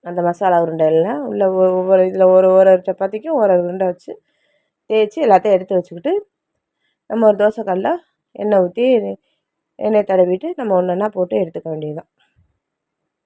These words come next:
ரெண்டு பக்கமும் நல்லா பொன்னிறமா ஆகிற மாதிரி பார்த்துட்டு எடுத்துக்கணும். வே-, வெந்ததுக்கப்புறம் நம்ம உருளைக்கிழங்கு மசாலா எல்லாமே வெந்தது தான். அது மாதிரி சப்பாத்தி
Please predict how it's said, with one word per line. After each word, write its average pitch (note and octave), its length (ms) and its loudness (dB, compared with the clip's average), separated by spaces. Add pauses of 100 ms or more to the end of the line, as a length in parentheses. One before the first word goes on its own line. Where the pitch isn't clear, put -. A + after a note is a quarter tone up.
(320)
ரெண்டு G#3+ 240 0
பக்கமும் G#3+ 480 2 (220)
நல்லா G3 320 -2
பொன்னிறமா G3+ 460 0
ஆகிற F3+ 180 -2
மாதிரி G3 280 -2 (1040)
பார்த்துட்டு G3+ 520 -4
எடுத்துக்கணும். F#3+ 500 -10 (1300)
வே-, F#3 220 2
வெந்ததுக்கப்புறம் F3 680 -4 (1120)
நம்ம G3 260 -2
உருளைக்கிழங்கு A3+ 520 0
மசாலா G#3 380 0
எல்லாமே G#3 280 0
வெந்தது G#3+ 440 0
தான். G#3 200 -4 (120)
அது A3 160 -6
மாதிரி A3+ 200 -2
சப்பாத்தி A3+ 460 -4